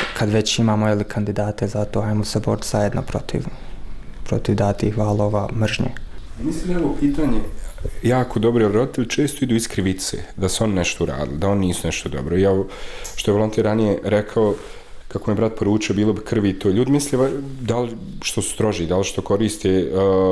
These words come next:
Speaker 2: radikalnije metode da mogu nešto promijeniti. Mislim, vi prirodu ne možete normalno, e,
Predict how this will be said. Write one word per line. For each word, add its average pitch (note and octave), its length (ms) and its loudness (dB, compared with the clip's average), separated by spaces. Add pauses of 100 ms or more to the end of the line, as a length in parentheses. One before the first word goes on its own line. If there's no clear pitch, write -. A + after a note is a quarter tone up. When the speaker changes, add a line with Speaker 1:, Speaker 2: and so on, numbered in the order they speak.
(440)
Speaker 2:
radikalnije G2+ 540 0
metode G#2 460 2
da G#2 120 2
mogu A2 300 2
nešto E2+ 320 -2
promijeniti. D2 480 -4
Mislim, F2+ 280 0
vi G#2+ 160 2
prirodu G#2 360 2
ne F#2 120 2
možete - 400 -4
normalno, D2+ 440 -4
e, - 640 -8